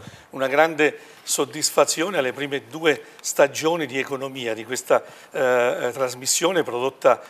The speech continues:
da Rete otto e Confindustria Chieti Pescara, un team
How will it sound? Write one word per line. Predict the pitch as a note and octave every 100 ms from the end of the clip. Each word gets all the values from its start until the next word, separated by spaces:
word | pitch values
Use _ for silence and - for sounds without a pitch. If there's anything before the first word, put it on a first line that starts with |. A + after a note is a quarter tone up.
| -
da | B2
Rete | A#2+ C3
otto | C3 D3 D3
e | C#3
Confindustria | - B2+ C3 B2+ C#3+ C3+
Chieti | - C3+
Pescara, | C#3 D#3+ - F3 G3
un | C3 C3 B2+ A#2+ A#2 - -
team | - F3+ F3 D#3